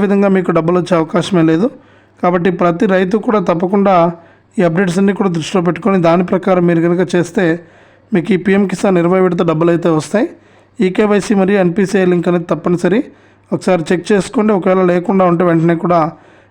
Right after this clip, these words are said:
ఈకేవైసీ మరియు ఎన్పీసీఐ లింక్ చేసుకుని లబ్ధి అయితే పొందండి. మరి రాష్ట్ర మరియు కేంద్ర ప్రభుత్వాలు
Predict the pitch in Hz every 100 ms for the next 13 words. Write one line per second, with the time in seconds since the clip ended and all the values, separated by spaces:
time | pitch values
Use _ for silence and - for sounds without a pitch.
0 | - 185 180 208 202 190 202 180 185 165
1 | 180 180 190 180 170 160 170 - 202 196
2 | 165 165 - _ _ - 165 180 180 180
3 | 170 160 165 247 - - _ _ - 165
4 | 170 175 214 196 185 180 185 185 185 190
5 | 175 185 180 190 160